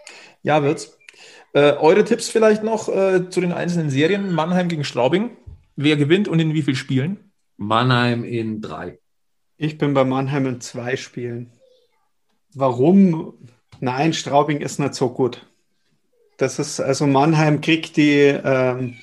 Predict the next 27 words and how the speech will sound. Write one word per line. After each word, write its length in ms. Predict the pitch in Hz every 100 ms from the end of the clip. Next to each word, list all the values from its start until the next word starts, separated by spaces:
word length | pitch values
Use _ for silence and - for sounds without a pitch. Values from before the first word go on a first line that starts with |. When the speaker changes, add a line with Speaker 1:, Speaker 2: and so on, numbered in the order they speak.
| - _ _ 127 123 - _ _ _ _ _
Speaker 2:
Mannheim 520 | - 131 151 151 147
in 180 | 131 123
drei, 400 | 123 107 127 151
weil 140 | 123 120
sonst 320 | 131 135 -
das 120 | 123
aufgebrachte 840 | 113 139 - 135 123 123 123 127
Volk, 520 | - 113 117 135 131 -
äh, 340 | 113 110 110 110
Volk 440 | - 113 139 -
mit, 260 | 110 110 110
äh, 840 | 107 104 101 101 101 101 107 101
äh, 40 | -
Fackeln 560 | - 131 127 139 131
und, 380 | 113 110 110 107
äh, 240 | 104 101
Missgabeln 920 | 101 117 127 - 117 113 113 113 110 110
irgendwie 520 | 120 113 104 107 107
die 280 | 110 - -
D-E-L-Zentrale 960 | - 110 104 92 107 104 92 92 92
stürmt 420 | 95 104 101 98 95
und 140 | 87
von 160 | 90 90
daher 260 | 87 90
Mannheim 380 | 82 85 87 85
in 100 | 82
drei. 380 | - - -